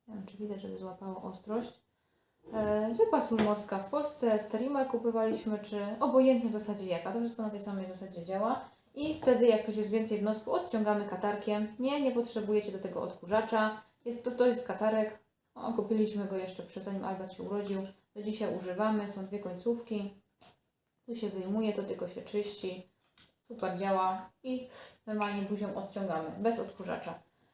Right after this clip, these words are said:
E, choć pan Tabletka, jak ktoś czyta, śledzi bloga pana Tabletki, mówi, że nie powinno się u-, używać nawet tego katarku, że, że to dziecko powinno samo się wszystko oczyścić.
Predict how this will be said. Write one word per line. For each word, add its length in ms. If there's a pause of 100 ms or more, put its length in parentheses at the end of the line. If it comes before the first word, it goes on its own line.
(500)
E, 340
choć 200
pan 180
Tabletka, 540
jak 140
ktoś 180
czyta, 280
śledzi 300
bloga 220
pana 240
Tabletki, 460
mówi, 260
że 100
nie 100
powinno 380
się 160
u-, 420
używać 320
nawet 300
tego 220
katarku, 540
że, 280
że 240
to 340 (100)
dziecko 280
powinno 280
samo 440
się 100
wszystko 320
oczyścić. 420